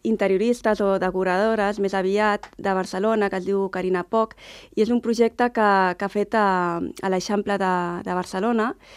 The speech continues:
Saps, aquestes cases senyorials, amb els sostres molt alts, amb motllures, no? La casa de, en si ja és molt maca, i ha fet un projecte de, de decoració també molt interessant.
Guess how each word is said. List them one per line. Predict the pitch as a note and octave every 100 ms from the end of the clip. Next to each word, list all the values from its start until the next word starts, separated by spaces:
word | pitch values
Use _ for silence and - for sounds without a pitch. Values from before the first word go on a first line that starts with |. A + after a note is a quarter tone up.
| -
Saps, | - G3
aquestes | G3+ F#3+ G3+ F#3+
cases | - G3 G3
senyorials, | G#3 F#3+ F3+ F#3+ G3 G3+ G3 G3
amb | F#3 F#3
els | F3
sostres | - G3+ - F#3+ F#3+
molt | F#3 F#3
alts, | G#3 G#3+ G#3 G#3 G3+ - - -
amb | F#3+ F#3+
motllures, | F3+ - A3+ A#3+ G#3+ G#3+ G3
no? | F#3+ G#3+
La | G3
casa | F#3+ G3+ G3+ - -
de, | - F#3+ F3+ - - G3 -
en | F#3
si | - G#3
ja | G3+
és | G3
molt | G3+ G3
maca, | G3+ A3 A3 C4+ - - - -
i | A3
ha | A3+
fet | A#3+ A3+
un | B3
projecte | A3+ A3 G#3 -
de, | A#3 A3 G3+ F#3+
de | F3+ F3
decoració | F3+ F#3 F#3+
també | G3+ G#3+ G3+
molt | G3+ G3
interessant. | G#3 G3 E3+ F3+ F3+ F3+